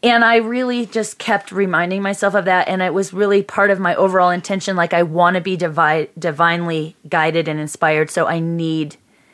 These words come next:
and, and whether you believe in God or an energy from the universe or just your higher self and not your ego and your brain, you know, your lower brain trying to figure things out, it doesn't really matter how you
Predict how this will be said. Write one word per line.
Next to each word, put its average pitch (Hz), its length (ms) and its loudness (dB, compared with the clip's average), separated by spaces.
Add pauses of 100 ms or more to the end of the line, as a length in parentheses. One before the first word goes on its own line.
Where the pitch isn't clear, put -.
(240)
and, 240 220 2
and 254 180 4
whether 330 240 4
you 302 160 4
believe 233 300 0
in 190 140 -2
God 247 500 4
or 190 180 2
an 175 220 -2
energy 233 340 -2
from 214 200 -4
the 202 80 -4
universe 190 420 0
or 190 100 -2
just 214 300 -2
your 185 100 4
higher 185 460 2
self 175 360 0
and 175 200 -4
not 170 260 2
your 170 260 0
ego 269 600 2 (420)
and 190 160 0
your 185 120 2
brain, 180 280 -2
you 214 120 -2
know, 196 160 0
your 180 340 0
lower 208 380 6
brain 247 440 0
trying 226 240 -2
to 214 60 -4
figure 214 240 0
things 226 240 -2
out, 202 80 2
it 190 60 -6
doesn't 269 200 0
really 208 220 2
matter 170 380 2
how 185 120 0
you 175 460 -2